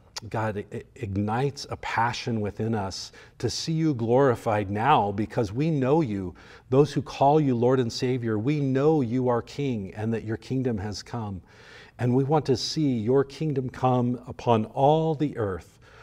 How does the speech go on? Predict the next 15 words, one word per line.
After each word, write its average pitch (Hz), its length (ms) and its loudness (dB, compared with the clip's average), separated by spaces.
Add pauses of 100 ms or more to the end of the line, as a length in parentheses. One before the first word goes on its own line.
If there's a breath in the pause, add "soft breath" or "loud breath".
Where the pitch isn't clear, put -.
(180 loud breath)
Lord, 123 260 4
not 151 340 2
with 117 380 2 (420 loud breath)
great 131 260 6
violence 139 720 2
and, 107 160 -2
and, 110 180 -4
and 110 180 -4
not 113 220 -2
by 110 160 2
terrorizing 139 880 2
people, 135 320 -2
but 110 200 -4
Lord, 127 260 4
by 113 220 2